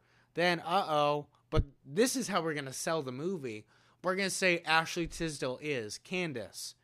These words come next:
and, uh, Sharpay. So she reprises both her Disney roles that helped her shape of who the actor she was. So really, this is honestly a sequel to both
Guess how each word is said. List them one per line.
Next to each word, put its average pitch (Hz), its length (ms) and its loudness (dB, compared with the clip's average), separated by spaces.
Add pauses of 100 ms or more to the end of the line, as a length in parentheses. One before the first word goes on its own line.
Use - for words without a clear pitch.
(160)
and, 175 720 6 (760)
uh, 139 200 2
Sharpay. 139 840 -2 (320)
So 165 160 -2
she 180 160 -4
reprises 170 720 2
both 220 300 6
her 196 120 0
Disney 180 460 0
roles 117 480 -6 (160)
that 165 160 2
helped 220 360 2
her 170 120 -6
shape 196 460 0
of 156 120 -4
who 175 120 0
the 165 160 0
actor 156 340 0
she - 180 -6
was. 120 560 -4 (300)
So 190 180 0
really, 226 300 8
this 208 340 2
is 208 260 0
honestly 170 720 2 (400)
a 151 140 0
sequel 143 760 0
to - 200 -4
both 196 560 4